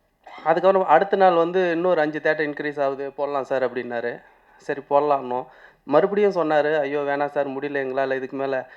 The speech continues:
அப்படின்னு சொல்லி சொன்னோம். அதுக்கு தகுந்த மாதிரி எல்லா தியேட்டர்லையும் நல்ல ரெஸ்பான்ஸு. அ,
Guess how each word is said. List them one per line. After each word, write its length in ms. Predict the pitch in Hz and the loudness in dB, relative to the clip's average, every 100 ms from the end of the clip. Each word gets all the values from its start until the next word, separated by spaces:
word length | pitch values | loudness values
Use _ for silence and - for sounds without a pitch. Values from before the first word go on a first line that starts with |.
| - | -14
அப்படின்னு 200 | 139 139 | -12 -10
சொல்லி 280 | 135 135 139 131 123 123 | -8 -2 0 2 0 -2
சொன்னோம். 460 | 123 135 127 127 151 - | -4 -6 -4 -4 -4 -6
அதுக்கு 240 | 139 156 | -4 -2
தகுந்த 260 | 160 156 160 | -2 0 0
மாதிரி 160 | 175 | 0
எல்லா 200 | 160 139 | -2 0
தியேட்டர்லையும் 360 | 151 156 156 170 | 0 -2 -2 -4
நல்ல 240 | 147 143 | -4 -2
ரெஸ்பான்ஸு. 640 | 139 131 - 131 - 135 170 - - - - _ | -2 -4 -6 -8 -8 -16 -16 -20 -20 -20 -20 _
அ, 480 | 147 135 131 135 - | -4 -2 -2 -6 -10